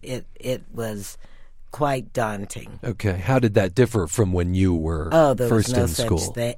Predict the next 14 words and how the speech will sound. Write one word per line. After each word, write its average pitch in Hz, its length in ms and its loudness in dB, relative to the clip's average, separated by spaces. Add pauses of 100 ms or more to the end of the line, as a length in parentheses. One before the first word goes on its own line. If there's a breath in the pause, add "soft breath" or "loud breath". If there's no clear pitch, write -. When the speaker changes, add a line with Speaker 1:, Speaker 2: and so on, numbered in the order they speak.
Speaker 1:
animal. 123 500 -4 (360)
Speaker 2:
Uh-huh. 90 360 0
Speaker 1:
<laughs> - 0 -
So - 320 -6 (640 soft breath)
it - 180 -4
differed 160 400 2
greatly. 113 560 -8 (320)
Speaker 2:
Give 131 120 4
me 139 100 6
an 120 80 6
example. 98 600 -2 (140)
Speaker 1:
Well, 175 560 4
uh, 139 400 -4
uh, 139 360 -6